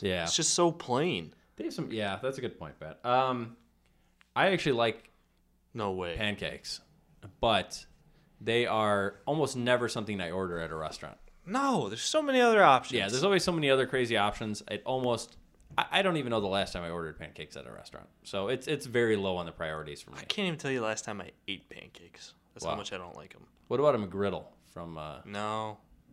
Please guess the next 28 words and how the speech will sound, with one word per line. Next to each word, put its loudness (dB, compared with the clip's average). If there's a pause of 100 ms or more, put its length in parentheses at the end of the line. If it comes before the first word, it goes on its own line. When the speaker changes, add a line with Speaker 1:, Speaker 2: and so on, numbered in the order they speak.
(680)
Speaker 1:
Mickey -12
D's? -10
Speaker 2:
No. -12
Speaker 1:
No? -2 (720)
Speaker 2:
With -18
the -8
little -6
syrup -4 (320)
baked -2
Speaker 1:
Little 2
Speaker 2:
into 2
Speaker 1:
pancakes 2
Speaker 2:
it. -2
Speaker 1:
on 0
there, -8
yeah. -4 (260)
Speaker 2:
No. -18 (340)
Speaker 1:
Okay, -2
fair 2
enough. 2 (920)
Okay, 4
thanks, 0
Naf. 2
Uh, 12
next 4
email. 2 (200)
"Has 0
anyone 4